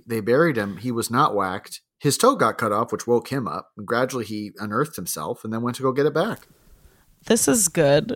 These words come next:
Speaker 2: I like that you imagine, this is such a Rorschach. You imagined, like, the couple having sort of a fun mob time together. I pictured that the mom was having an affair and just killed this man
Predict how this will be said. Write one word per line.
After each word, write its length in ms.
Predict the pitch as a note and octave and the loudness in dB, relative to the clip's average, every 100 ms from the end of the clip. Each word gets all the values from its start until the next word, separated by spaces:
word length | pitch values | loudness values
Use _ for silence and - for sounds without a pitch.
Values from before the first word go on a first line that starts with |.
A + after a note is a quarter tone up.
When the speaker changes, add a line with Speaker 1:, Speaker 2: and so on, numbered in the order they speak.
| - | -2
Speaker 2:
I 220 | - G3 A3 | 2 2 4
like 300 | A#3 B3 - | 2 2 2
that 220 | C#4 - - | 0 0 -4
you 320 | F3 F#3+ G3+ | 2 4 6
imagine, 500 | G3 F3+ F3 F3 - | 6 4 4 2 2
this 140 | G3+ | 4
is 80 | A3 | 6
such 160 | A#3+ B3 | 4 4
a 60 | G#3+ | 4
Rorschach. 480 | F3+ F#3+ E3+ D3+ | 4 4 2 2
You 120 | F#3 F#3+ | 2 4
imagined, 460 | F#3 F3+ F3+ E3+ | 4 4 4 4
like, 240 | E3 D#3 - | 4 4 0
the 80 | E3 | 2
couple 480 | E3+ - D3+ D3+ | 2 4 6 6
having 320 | D#3 E3 D#3 D#3 | 6 6 6 4
sort 160 | D#3+ | 2
of 80 | D3+ | 4
a 60 | D3+ | 4
fun 260 | - D3+ | 4 4
mob 240 | D3+ C#3+ D#3 | 6 4 4
time 220 | - D#3+ | 4 4
together. 500 | D#3 D#3 D3 F3 F#3+ | 2 4 4 6 4
I 120 | - E3+ | 4 4
pictured 360 | F3+ - F3 | 2 2 2
that 200 | D#3+ - | 2 2
the 80 | E3 | 2
mom 220 | E3 D3+ | 4 4
was 160 | D3+ D#3+ | 4 4
having 240 | D#3 D3+ | 4 4
an 80 | C#3+ | 4
affair 460 | D3 - C#3+ C#3 C#3+ | 4 6 6 6 4
and 140 | D3 | 2
just 280 | - E3+ - | 2 2 2
killed 200 | - - | 2 2
this 220 | - F#3+ - | 4 2 2
man 320 | - A#3 | 4 4